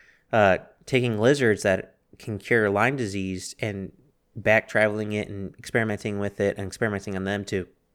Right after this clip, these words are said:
find cures for humans. That's sa-, that'll save tens of millions of lives if we can cure malaria. It would help, help hundreds of thousands if we can cure Lyme disease.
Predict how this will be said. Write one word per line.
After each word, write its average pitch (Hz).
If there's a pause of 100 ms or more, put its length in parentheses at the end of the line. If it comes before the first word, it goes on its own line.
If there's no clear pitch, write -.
find 101
cures 101
for 95
humans. 143 (300)
That's 196
sa-, -
that'll 156
save 101 (380)
tens 170
of 113
millions 92
of 87
lives 87
if 95
we 101
can 92
cure 117
malaria. 101 (100)
It 113
would 113
help, 120 (300)
help 107
hundreds 147
of 98
thousands 120
if 98
we 104
can 95
cure 98
Lyme 120
disease. 95